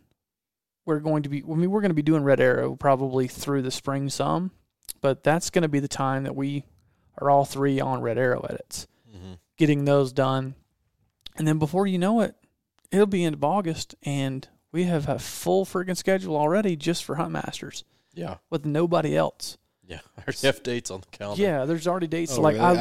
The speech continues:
Speaker 3: haven't even
Speaker 1: Oh,
Speaker 3: looked.
Speaker 1: yeah, there's dates all the way to January
Speaker 2: Yep.
Speaker 1: for next twenty twenty-two.
Speaker 3: I like that.
Speaker 1: Yeah, me too. Um, yeah, 'cause Clint was asking me about dates, about stuff, and I was like, "Dude, I never have dates this early."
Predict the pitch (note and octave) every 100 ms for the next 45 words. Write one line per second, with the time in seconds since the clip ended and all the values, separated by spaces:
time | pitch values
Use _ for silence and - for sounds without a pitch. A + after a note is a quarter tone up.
0 | A#2 A2+ G#2+ G2+ G2+ F3 G3 C#3+ D3 F3+
1 | D3 E3 - D#3+ - D#3+ E3 E3 D#3+ D3
2 | D3+ E3+ E3 C3 - - _ F#2 D3 D3+
3 | - - E3+ D#3 - E3 C#3+ C3+ E3+ D3+
4 | - B2+ A2 - D3+ F3 D3+ C3+ D3 E3
5 | E3 G#3 D#3+ C#3+ _ _ _ _ - -
6 | - D#3 D#3+ D#3 D3 C#3+ _ _ - F3
7 | D#3 C#3+ D#3 C3+ - - - F3 E3+ D3+
8 | D3+ D3+ D#3 C#3+ C#3 C3+ B2 C#3 F3 G#3
9 | - - C3+ B2+ - - C#3 D3 C#3 C3+
10 | C3 C3 B2+ - _ _ _ _ _ D#3+
11 | D#3+ E3 D#3 D#3 D3 C#3+ C3+ C#3+ C3 C#3+
12 | - C3+ C3+ C3+